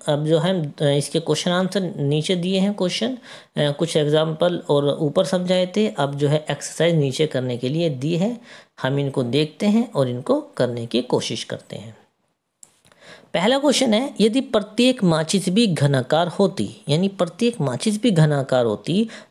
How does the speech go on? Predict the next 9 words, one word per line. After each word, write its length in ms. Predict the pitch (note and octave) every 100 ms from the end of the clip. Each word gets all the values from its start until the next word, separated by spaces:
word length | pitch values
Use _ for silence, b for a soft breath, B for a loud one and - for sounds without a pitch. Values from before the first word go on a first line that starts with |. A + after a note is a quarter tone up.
| -
तब 180 | C4 C4+
माचिस 400 | D#3 C3+ - D3
की 120 | -
लंबाई, 600 | D#3+ A#2 A#2 A2 A#2+ E3+
चौड़ाई 600 | G#3 - C#3+ B2 A2 C3+ G#3
और 260 | G#3 G#3 G#3
ऊंचाई 380 | F#3 F#3 G#3+
कितनी 440 | A3 - C4+ C#4+ C#4
होती? 400 | A#3 G#3+ A3